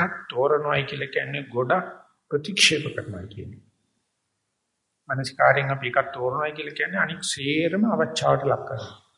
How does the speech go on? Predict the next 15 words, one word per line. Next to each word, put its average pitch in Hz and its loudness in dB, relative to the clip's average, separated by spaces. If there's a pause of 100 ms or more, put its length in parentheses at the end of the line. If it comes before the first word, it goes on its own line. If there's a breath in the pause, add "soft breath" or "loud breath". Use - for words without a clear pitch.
(120)
අනික් 139 0
සේරම 139 -2
නොගිනි 156 4
හැකි 147 0
තත්ත්වයටපත් - -6
කරන 151 -2
තෝරන 151 -2
එකට 151 -4
විතරක් 139 -2
අවධානය 143 2
යොමු 170 -6
කරනවා. - -8 (920)
ඉතින් 131 0
මේ 120 6
නිසා - 2